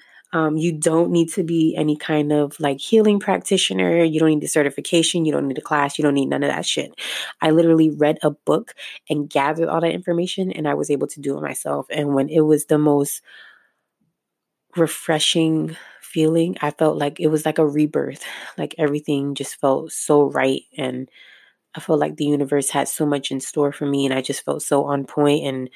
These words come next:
everything was heightened, and it was just, it was a beautiful feeling. Um, so you don't need to be certified or anything for that. You can just, if you're a regular person just like me, you're able to do it.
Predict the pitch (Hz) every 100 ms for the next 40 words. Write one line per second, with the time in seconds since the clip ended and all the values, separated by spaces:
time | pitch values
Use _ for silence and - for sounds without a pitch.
0 | - - _ _ - 160 151 156 147 139
1 | - 147 170 143 139 135 135 143 151 135
2 | - 147 165 151 151 151 147 156 151 147
3 | - 156 135 139 _ - _ _ - 143
4 | 135 147 165 _ _ _ _ - - -
5 | 175 175 180 175 185 185 - 151 151 147
6 | - 143 147 143 143 139 135 139 135 139
7 | - 135 135 135 143 - 147 135 135 -
8 | - - - - _ - 190 180 202 190
9 | 185 220 - 185 175 - 170 170 208 165
10 | 147 - 143 139 165 139